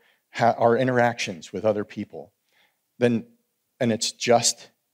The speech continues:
it's just a response to our own, our own will, we're not being like Jesus, and we're not being mature. And we need to be in that place where we're, we're,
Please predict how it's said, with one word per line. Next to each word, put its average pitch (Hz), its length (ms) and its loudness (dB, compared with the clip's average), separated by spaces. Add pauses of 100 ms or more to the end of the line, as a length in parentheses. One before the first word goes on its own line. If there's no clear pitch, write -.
(240)
it's - 200 -8
just 131 320 0
a 143 40 0
response 135 800 0 (600)
to 110 240 2
our 101 200 6
own, 107 360 -2
our 110 160 -2
own 110 200 -4
will, 127 340 -10 (680)
we're 110 100 0
not 117 400 2
being 95 320 -4
like 78 240 -16
Jesus, - 520 -16 (1120)
and 117 220 0
we're 104 80 0
not 107 280 -2
being 104 240 -10
mature. - 360 -12 (920)
And 110 140 -6
we 104 80 -4
need 107 220 -4
to 104 80 -20
be 107 520 -6
in 117 200 -4
that 95 260 -6
place - 380 -10
where 85 180 -6
we're, 80 220 -8 (300)
we're, 82 280 -8